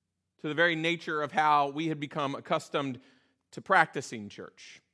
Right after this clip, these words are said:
But, and I always say this, if the church is anything, it is resilient.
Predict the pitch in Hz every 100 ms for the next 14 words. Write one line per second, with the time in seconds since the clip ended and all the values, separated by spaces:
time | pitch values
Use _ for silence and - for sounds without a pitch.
0 | _ _ _ _ _ _ _ _ _ -
1 | 240 220 - 175 _ _ _ _ _ _
2 | 143 165 190 208 202 202 160 135 139 -
3 | - - _ _ _ _ _ _ _ _
4 | - 147 220 220 - 180 - 208 196 160
5 | 156 135 147 160 170 185 170 151 147 135
6 | 135 - 135 135 117 175 131 101 80 -